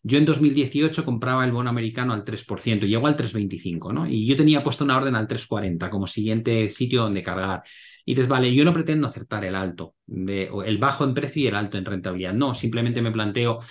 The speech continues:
¿es una rentabilidad atractiva?". Yo se lo explicaba a un amigo que me decía, "Es que no lo veo". Digo, "Mira, te lo voy a poner súper fácil, lo vas a entender de fábula", porque él es muy de bolsa. Le decía,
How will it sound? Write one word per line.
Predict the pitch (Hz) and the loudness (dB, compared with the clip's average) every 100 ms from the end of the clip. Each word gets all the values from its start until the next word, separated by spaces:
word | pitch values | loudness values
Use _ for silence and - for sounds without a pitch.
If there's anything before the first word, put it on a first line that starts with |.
| _ _ | _ _
¿es | 165 196 | -2 2
una | 220 | 2
rentabilidad | 170 127 113 101 110 104 | 4 2 2 0 0 -2
atractiva?". | 110 104 - 127 143 | -6 -8 -4 -2 0
Yo | 135 147 | 2 2
se | 160 | 2
lo | 135 | 0
explicaba | 143 131 127 | 0 -2 0
a | 127 | 0
un | |
amigo | 113 120 127 | 2 2 0
que | 110 | -2
me | 104 | -4
decía, | - 135 | -4 -6
"Es | - | -2
que | 175 | 0
no | |
lo | 151 | 2
veo". | 156 151 | 2 2
Digo, | 120 113 | 0 0
"Mira, | 120 - | 0 0
te | |
lo | 107 | -2
voy | |
a | 131 | -2
poner | 135 135 | -2 -4
súper | 131 120 107 - | -4 -6 -6 -6
fácil, | 110 - 101 | -6 -4 -2
lo | |
vas | 127 131 | -2 -2
a | |
entender | 120 110 117 117 | -4 -2 0 0
de | 98 | -2
fábula", | - 92 87 80 | -6 -6 -6 -8
porque | - 87 135 | -8 -2 0
él | |
es | 139 120 | 2 2
muy | 131 | 2
de | 113 | 2
bolsa. | 104 92 - | 0 -4 -6
Le | 101 | -6
decía, | 92 110 90 | -4 -6 -8